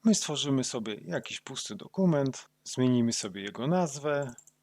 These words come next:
niech się nazywa przykład jeden,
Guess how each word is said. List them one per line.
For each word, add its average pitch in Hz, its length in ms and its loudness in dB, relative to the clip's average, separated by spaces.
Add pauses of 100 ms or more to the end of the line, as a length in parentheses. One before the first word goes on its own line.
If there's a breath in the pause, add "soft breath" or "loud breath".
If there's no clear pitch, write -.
(240)
niech 117 300 -2
się 101 260 -8
nazywa 98 600 -8 (920)
przykład - 560 -6
jeden, 160 580 0